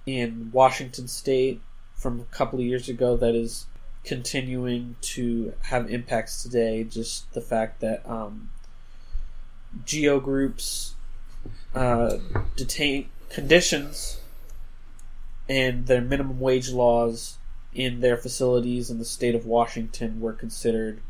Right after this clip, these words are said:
against, you know, illegal, against the law, and they were ordered to pay twenty-three million, seventeen point three, uh, million of which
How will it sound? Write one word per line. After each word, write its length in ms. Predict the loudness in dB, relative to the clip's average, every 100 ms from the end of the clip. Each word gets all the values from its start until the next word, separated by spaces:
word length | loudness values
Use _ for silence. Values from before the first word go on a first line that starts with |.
| -8 -10 -8 -4
against, 600 | 2 2 2 -6 -6 -6
you 100 | -2
know, 160 | 0 0 -2
illegal, 420 | 0 2 4 4
against 320 | 4 -2 0
the 60 | 2
law, 400 | 4 6 4 2
and 240 | -4 -2
they 100 | -2
were 160 | 0 0
ordered 380 | 2 2 -2
to 100 | -4
pay 420 | -6 -2 0 0 -4 -8 -8 -8 -10 -12 -6
twenty-three 580 | 4 6 4 2 -2 0
million, 680 | 2 2 2 0 -2 -4 -8 -10 -8
seventeen 1400 | -6 2 6 6 4 -8 -10 -14 -14 -14 -10 -6 -4 -4
point 300 | -4 -2 -2
three, 580 | -4 -2 -2 0 -2 -4 -14 -16 -16 -16 -14 -14 -12 -10 -6 -2
uh, 380 | 2 2 0 -4 -2
million 400 | 4 4 4 0
of 100 | 4
which 420 | 4 4 -2